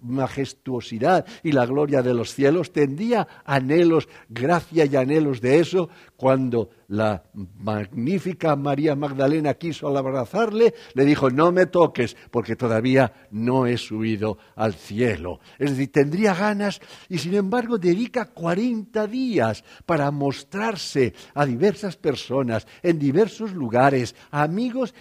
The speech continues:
y a enemigos, en los caminos, en las encrucijadas, en las plazas. ¿Por qué? ¿Por qué, Señor Jesús, teniendo tantas ganas de volver a la eternidad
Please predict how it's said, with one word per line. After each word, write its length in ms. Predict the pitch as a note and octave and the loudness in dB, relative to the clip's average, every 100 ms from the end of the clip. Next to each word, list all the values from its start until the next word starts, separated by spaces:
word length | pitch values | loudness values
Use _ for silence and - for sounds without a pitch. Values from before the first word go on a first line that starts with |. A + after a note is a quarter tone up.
| _ | _
y 140 | E3+ | 0
a 80 | D3+ | 0
enemigos, 640 | D3+ B2 D#3+ G3+ C#3 B2+ - F#3 | 0 -2 -2 -2 0 -2 -4 -4
en 180 | F3 E3 | 0 0
los 200 | D3+ - | 0 -4
caminos, 560 | E3 D3+ G#3 G3 D3+ E3 | -4 -2 -2 -4 -4 -2
en 140 | D#3+ | -2
las 180 | D#3+ - | -2 -4
encrucijadas, 880 | D#3 E3 D#3 C3+ D#3+ G#3+ G#3 D3+ | -6 -6 -6 -6 -4 -2 -2 -2
en 100 | D#3+ | -4
las 160 | D#3 D3 | -4 -6
plazas. 460 | - G#3 D3+ B2+ - - _ | -6 -6 -4 -8 -10 -20 _
¿Por 360 | E3+ E3+ E3 | 2 2 2
qué? 460 | - B3 B3+ A2+ - _ _ _ _ | -2 0 2 2 -2 _ _ _ _
¿Por 340 | F3 E3 - | -2 0 -4
qué, 260 | B3 A#3 D3 | 0 0 2
Señor 400 | E3 C3+ C#3 B2+ | -2 0 0 0
Jesús, 640 | C3+ - G3+ D#3+ A#2+ - - - - | -4 -4 2 2 2 -6 -20 -20 0
teniendo 480 | E3 D#3 C4 A3 F#3 | 2 2 0 0 -2
tantas 760 | - G#3+ B3 G#3+ - F#3 C3+ | -2 -2 -2 -2 -2 -2 -4
ganas 500 | A#2 F3 A3+ G3 D3 | -2 0 2 0 0
de 120 | D3 | 0
volver 440 | D3+ C#3 D#3+ G3+ A#3 | 2 0 2 4 4
a 80 | G#3 | 4
la 140 | F3 | 2
eternidad 1040 | E3+ - E3+ D3+ D3 C3+ C3 F#3 A#3+ F#3+ | 0 2 0 0 -2 -2 0 0 0 0